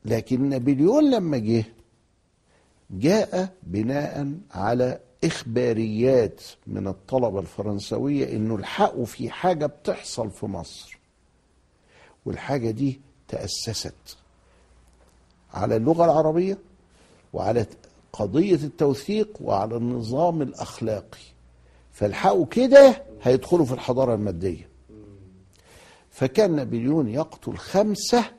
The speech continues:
كل يوم، وده اللي ذكره في مذكراته، وذكرته الست الدكتورة ليلى،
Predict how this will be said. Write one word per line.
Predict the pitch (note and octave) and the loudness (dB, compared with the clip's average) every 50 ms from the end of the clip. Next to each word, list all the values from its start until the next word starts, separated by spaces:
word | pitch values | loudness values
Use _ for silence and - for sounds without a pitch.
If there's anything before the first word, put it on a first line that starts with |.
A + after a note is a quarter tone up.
| _ - | _ -4
كل | - D3 C#3+ C#3 A#2+ | 0 0 0 0 -2
يوم، | A2+ G2+ - - - - _ _ _ _ _ _ _ _ _ _ _ _ _ - | -4 -6 -6 -10 -14 -18 _ _ _ _ _ _ _ _ _ _ _ _ _ -16
وده | F#2+ F2+ F2+ A#2+ B2 | -8 -4 0 0 0
اللي | G#2+ F#2+ G#2+ | 0 -2 -4
ذكره | F2 G2+ C3+ C3+ - A#2 G2 | -2 0 0 0 0 -4 -6
في | F2 - F#2+ | -6 -6 -8
مذكراته، | F#2 F2 F2 D#2 F#2 F2+ - - - G#2+ A#2 C3+ B2 - - - - _ _ _ _ _ _ _ _ _ _ _ - | -8 -6 -6 -6 -8 -10 -10 -8 -6 -2 0 0 -2 -2 -6 -18 -20 _ _ _ _ _ _ _ _ _ _ _ -6
وذكرته | B2+ A2+ B2+ A#2 - - C#3 D3+ D3 - - | -2 0 0 0 0 0 0 0 0 -2 -4
الست | - - - - B2 - - - G#2 | -12 -10 -8 -8 -8 -8 -6 -6 -6
الدكتورة | G2 - - - - - G2 G2 - - - C3+ A#2+ G#2+ G2 | -4 -4 -6 -10 -12 -12 -12 -12 -10 -6 -4 -2 0 0 0
ليلى، | G2 A2+ A#2+ A2+ G2+ F2+ G2+ - - | 0 0 0 -2 -2 -2 -4 -6 -6